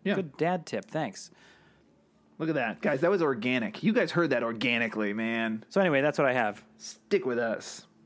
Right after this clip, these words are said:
Speaker 1: Um, well, I suppose we should, uh,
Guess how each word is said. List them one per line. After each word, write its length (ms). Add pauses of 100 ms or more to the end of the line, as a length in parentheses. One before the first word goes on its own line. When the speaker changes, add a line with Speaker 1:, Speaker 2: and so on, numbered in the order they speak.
(440)
Speaker 1:
Um, 480 (500)
well, 180
I 80
suppose 480
we 120
should, 260
uh, 320